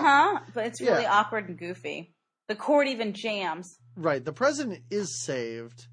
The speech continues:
Speaker 1: Yes.
Speaker 2: And then there's a very brief fist fight between Snake and
Speaker 1: Oh,
Speaker 2: the Duke.
Speaker 1: yeah, you're right, there is.
Speaker 2: And then Snake's about to escape, but the Duke is about to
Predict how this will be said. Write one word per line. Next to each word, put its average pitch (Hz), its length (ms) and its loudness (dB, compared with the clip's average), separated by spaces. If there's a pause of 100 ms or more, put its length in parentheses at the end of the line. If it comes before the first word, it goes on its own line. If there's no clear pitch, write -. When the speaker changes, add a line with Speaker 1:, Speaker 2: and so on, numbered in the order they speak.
Speaker 1:
Yes. 156 240 -6 (460)
Speaker 2:
And 151 300 -4
then 147 260 -6
there's 147 280 -8
a 143 100 -2
very 240 500 -2
brief 151 460 -8
fist - 460 -12
fight 113 260 -10
between 120 420 -14
Snake 127 600 -10 (180)
and 233 100 2
Speaker 1:
Oh, 233 160 6
Speaker 2:
the 240 60 -4
Duke. 240 100 -6
Speaker 1:
yeah, 226 240 0
you're 202 200 -8
right, 190 340 -2
there 165 180 -10
is. 165 500 -10 (760)
Speaker 2:
And 151 200 -4
then 147 340 -8 (240)
Snake's - 500 -6
about 196 240 -4
to 185 120 -6
escape, 131 600 -8
but 120 160 -16
the 127 80 -16
Duke 190 420 -12 (160)
is 143 160 -14
about 127 260 -8
to 113 140 -8